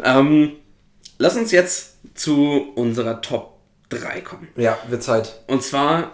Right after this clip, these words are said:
Speaker 1: haben wir uns überlegt, dass wir, ähm, mal ein kleines Ranking machen, und zwar der besten Neuner. Die für uns, ähm,
Speaker 2: Magdalena.
Speaker 1: Den Witz hast du mir jetzt vorweggenommen, denn das wäre mein Platz drei gewesen.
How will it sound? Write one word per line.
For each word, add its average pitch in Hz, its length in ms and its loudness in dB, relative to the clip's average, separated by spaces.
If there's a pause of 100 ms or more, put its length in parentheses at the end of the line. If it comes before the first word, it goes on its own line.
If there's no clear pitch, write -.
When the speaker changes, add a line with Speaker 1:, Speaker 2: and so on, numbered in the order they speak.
Speaker 1:
haben 135 200 -4
wir 135 60 4
uns 131 140 -2
überlegt, 120 480 -2
dass 113 220 -6
wir, 110 400 -4 (200)
ähm, 101 760 -4
mal 104 140 -4
ein 101 140 -6
kleines - 320 -10
Ranking 143 340 -4
machen, 147 420 -8 (460)
und 110 160 -6
zwar 107 480 -8
der 98 360 -6 (280)
besten 120 680 -6 (120)
Neuner. 92 420 -8 (600)
Die 117 380 2 (240)
für 135 180 -2
uns, 175 480 0
ähm, 120 640 0
Speaker 2:
Magdalena. 147 580 6 (1080)
Speaker 1:
Den 220 180 10
Witz 214 120 6
hast 180 180 8
du - 20 8
mir 156 140 10
jetzt 151 160 6
vorweggenommen, 160 640 6
denn 151 120 4
das 143 160 6
wäre 139 100 4
mein 135 160 6
Platz - 300 2
drei 151 300 6
gewesen. 139 400 6